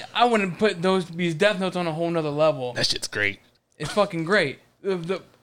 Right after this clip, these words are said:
Speaker 1: up until, spoilers, fucking L's gone. And
Speaker 2: That's true.
Speaker 1: the rest of it kinda just meh out,
Speaker 2: Yeah.
Speaker 1: ends out.
Speaker 2: Yeah, I mean, I, I agree with that.
Speaker 1: Because it takes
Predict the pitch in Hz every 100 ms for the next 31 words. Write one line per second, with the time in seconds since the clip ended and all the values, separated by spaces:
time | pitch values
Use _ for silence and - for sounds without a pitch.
0 | _ 214 220 202 - 214 185 165 139 -
1 | - - 185 185 165 147 139 160 151 143
2 | 151 151 139 135 127 123 - _ _ -
3 | 151 139 127 117 113 110 - - - _
4 | _ 165 220 214 185 170 196 180 165 165
5 | 151 160 165 165 156 139 147 131 - -
6 | 110 104 104 139 120 - 240 143 107 127
7 | 143 127 127 113 131 123 104 90 - 104
8 | - _ _ _ _ 160 156 160 170 175
9 | 147 131